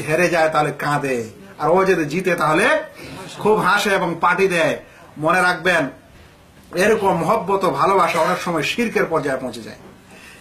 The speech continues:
যেখানে কোনো পৃথিবীর যে কোনো মানুষের মহব্বত ও ভালোবাসা যদি আল্লাহ এবং তার রসুলের ভালোবাসার চাইতে বেশি হয়ে যায়, তাহলে ওইটা হ-, ওইটাকে বলা হয় ভালোবাসার শিরক।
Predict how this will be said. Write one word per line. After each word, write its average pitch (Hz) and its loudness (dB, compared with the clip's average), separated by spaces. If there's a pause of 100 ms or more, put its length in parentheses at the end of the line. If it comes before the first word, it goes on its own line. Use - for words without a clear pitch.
যেখানে 262 2
কোনো 240 2 (460)
পৃথিবীর 269 2
যে 262 2 (120)
কোনো 285 4
মানুষের 220 0
মহব্বত 233 0
ও 208 2
ভালোবাসা 196 0
যদি 190 2
আল্লাহ 190 2
এবং 214 0 (100)
তার 190 2
রসুলের 220 0 (260)
ভালোবাসার 214 2
চাইতে 190 0
বেশি 196 2
হয়ে 196 2
যায়, 180 2 (220)
তাহলে 170 2
ওইটা 175 2
হ-, 165 -2
ওইটাকে 185 0
বলা 160 4
হয় 135 0
ভালোবাসার 139 -2
শিরক। - -14